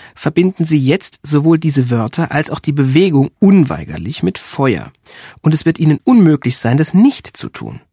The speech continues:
Genau so hat Pawlow seine Hunde konditioniert. Kurz vor jeder Fütterung hat er ein Glöckchen klingeln lassen. Innerhalb kürzester Zeit wussten die Tiere, dass der Klang des Glöckchens mit Futter in Verbindung steht und haben bereits angefangen zu sabbern, sobald es geläutet wurde.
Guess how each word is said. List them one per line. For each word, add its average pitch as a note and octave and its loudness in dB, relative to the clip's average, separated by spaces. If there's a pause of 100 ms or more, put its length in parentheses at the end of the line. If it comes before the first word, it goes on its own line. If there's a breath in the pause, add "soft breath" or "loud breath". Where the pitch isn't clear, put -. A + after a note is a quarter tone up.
(580 loud breath)
Genau F#3 2
so F3+ 2
hat G#2 -8
Pawlow D3+ -2
seine D3+ 0
Hunde F#3 4
konditioniert. - -10 (380 soft breath)
Kurz - 0
vor D3 -2
jeder C3+ 0
Fütterung F3+ -2
hat E3+ -6
er - -4
ein C#3+ -2
Glöckchen C3 -2
klingeln F#2+ -6
lassen. - -10 (400 loud breath)
Innerhalb E3+ 0
kürzester G#3 -2
Zeit D3 -4
wussten D3+ 0
die A2 -8
Tiere, E3 -4
dass - -8
der E2 -8
Klang C#3 -2
des D3+ -4
Glöckchens - -6
mit E3 -4
Futter F3+ 0
in A#2 -2
Verbindung A2+ -4
steht - -2 (180 loud breath)
und C3+ 2
haben E3+ 2
bereits D3 -2
angefangen D3+ 0
zu - -2
sabbern, E3 0 (140 loud breath)
sobald C3+ 0
es D3 -2
geläutet D#3+ 2
wurde. - -14